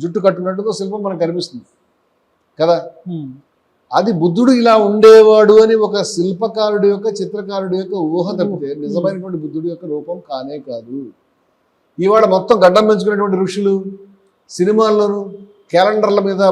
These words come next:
Speaker 1: బొమ్మల్లోనూ మనకు కనిపిస్తారు, పుట్టల్లో, సమాధుల్లో తపస్సులు చేసుకుంటూ, లేదా అడవుల్లో తపస్సులు చేసుకుంటూ మనకు కనిపిస్తారు. అది మన యొక్క ఊహ.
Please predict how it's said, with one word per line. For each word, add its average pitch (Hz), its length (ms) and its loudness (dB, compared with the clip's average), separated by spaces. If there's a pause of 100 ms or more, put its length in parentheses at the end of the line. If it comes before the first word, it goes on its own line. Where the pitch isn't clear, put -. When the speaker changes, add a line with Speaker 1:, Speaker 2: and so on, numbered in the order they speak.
Speaker 1:
బొమ్మల్లోనూ 202 400 2
మనకు 190 240 -2
కనిపిస్తారు, 175 420 0
పుట్టల్లో, 185 360 -4
సమాధుల్లో 170 500 -4
తపస్సులు 165 480 -6
చేసుకుంటూ, 160 360 -6
లేదా 151 300 -8
అడవుల్లో 165 500 -2
తపస్సులు 165 300 -12
చేసుకుంటూ 165 260 -14
మనకు 165 220 -10
కనిపిస్తారు. 160 440 -8 (1500)
అది 202 160 0
మన 214 220 0
యొక్క 254 280 4
ఊహ. 226 340 2